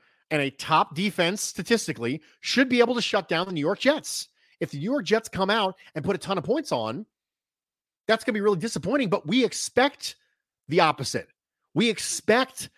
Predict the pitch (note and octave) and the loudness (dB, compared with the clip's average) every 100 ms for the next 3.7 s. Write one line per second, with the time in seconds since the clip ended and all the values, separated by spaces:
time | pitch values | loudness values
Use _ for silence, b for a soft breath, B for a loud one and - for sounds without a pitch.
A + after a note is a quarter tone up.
0 | _ - C3+ F3 - D3+ C3+ C#3+ B2 D3+ | _ -2 2 2 2 0 2 2 0 -4
1 | - G#2+ - - - _ _ _ _ _ | -2 -4 -2 -6 -6 _ _ _ _ _
2 | - F#3+ D#3 D#3+ C#3+ C3+ - D3 C3+ C3 | 0 2 4 2 2 -2 -2 -2 -2 0
3 | B2+ A2+ C3+ A#2 - - | 0 0 0 0 -2 -8